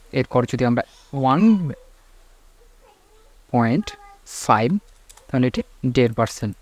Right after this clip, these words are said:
মানে একশো পঞ্চাশ পার্সেন্ট হয়ে যাবে। আবার যদি আমরা এটাকে, আহ, পূর্বের অবজেক্টে ফিরে গেলাম, আমরা যদি আবার এসসি দিয়ে এটাকে, আহ, পয়েন্ট ফাইভ দিই, এটা অর্ধেক হয়ে যাবে।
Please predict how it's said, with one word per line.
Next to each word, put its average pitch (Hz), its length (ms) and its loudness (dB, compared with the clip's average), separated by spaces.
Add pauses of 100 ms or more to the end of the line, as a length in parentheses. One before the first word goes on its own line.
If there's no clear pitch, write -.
মানে 117 120 0
একশো - 240 -6
পঞ্চাশ 139 300 0
পার্সেন্ট 120 340 -2
হয়ে 113 140 -2
যাবে। 127 260 0 (340)
আবার 127 200 0 (100)
যদি 127 140 0
আমরা 123 200 2
এটাকে, 123 420 -2 (420)
আহ, 113 160 -2 (2750)
পূর্বের 131 280 2
অবজেক্টে 120 400 -2
ফিরে 120 300 -4
গেলাম, 202 240 -2 (140)
আমরা 120 220 0
যদি 120 220 -2
আবার 117 200 -2
এসসি 123 680 -4
দিয়ে 120 280 0
এটাকে, - 380 -2 (1080)
আহ, 113 160 4
পয়েন্ট 117 320 0
ফাইভ 110 340 -2
দিই, 233 140 2 (400)
এটা 170 320 -4
অর্ধেক 117 300 -4
হয়ে 117 140 -4
যাবে। 113 260 -4